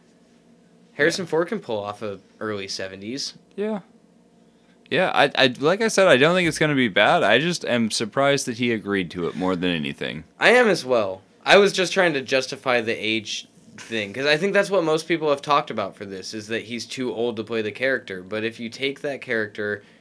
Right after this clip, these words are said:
Speaker 1: bring him to the contemporary time, make the age gap right for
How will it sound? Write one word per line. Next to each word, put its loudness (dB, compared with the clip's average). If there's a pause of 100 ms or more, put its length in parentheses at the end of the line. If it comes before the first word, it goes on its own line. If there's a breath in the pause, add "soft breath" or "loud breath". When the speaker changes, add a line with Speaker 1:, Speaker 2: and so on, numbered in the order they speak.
(160 soft breath)
Speaker 1:
bring 0
him -4 (140)
to -8
the -4
contemporary -2
time, -4 (1040 soft breath)
make 2
the 2
age -2
gap 0 (160)
right 0
for -2